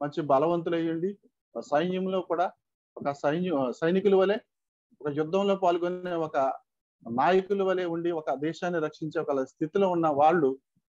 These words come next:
అయితే దేవుడు బాహ్య రూపాన్ని చూసేవాడు, అ-, అం-, అంతరంగం చూసేవాడు. అయితే సమూయేలు యెష్షయి ఇంటికి వచ్చినప్పుడు కూడా, "ఇంకా నీ కుమారులు ఎవరైనా ఉన్నారా, ఇంకా ఎవరైనా కు-, ఉన్నారని" ఒకరి తర్వాత ఒకరిని చూసినప్పటికీ కూడా,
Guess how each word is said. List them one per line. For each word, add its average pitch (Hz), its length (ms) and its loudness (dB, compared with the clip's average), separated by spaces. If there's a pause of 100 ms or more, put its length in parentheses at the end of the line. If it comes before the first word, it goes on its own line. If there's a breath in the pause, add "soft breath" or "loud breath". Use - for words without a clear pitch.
(120)
అయితే 160 560 2
దేవుడు 180 640 4 (220)
బాహ్య 151 240 2
రూపాన్ని 165 1080 -6 (100)
చూసేవాడు, 151 420 -2 (220)
అ-, - 100 -2 (400)
అం-, 139 240 0
అంతరంగం 151 560 -2
చూసేవాడు. 147 440 -2 (480)
అయితే 175 180 2
సమూయేలు 190 800 4 (200)
యెష్షయి 185 280 2
ఇంటికి 185 200 0
వచ్చినప్పుడు 180 400 -4
కూడా, 165 320 4 (280)
"ఇంకా 196 200 2
నీ 196 120 0
కుమారులు 175 440 0
ఎవరైనా 170 340 2
ఉన్నారా, 156 460 0
ఇంకా 156 220 0
ఎవరైనా 180 320 2
కు-, 165 240 -6
ఉన్నారని" 165 400 0
ఒకరి 147 280 -4 (100)
తర్వాత 170 200 2
ఒకరిని 165 420 -4
చూసినప్పటికీ 185 500 -4
కూడా, 135 300 2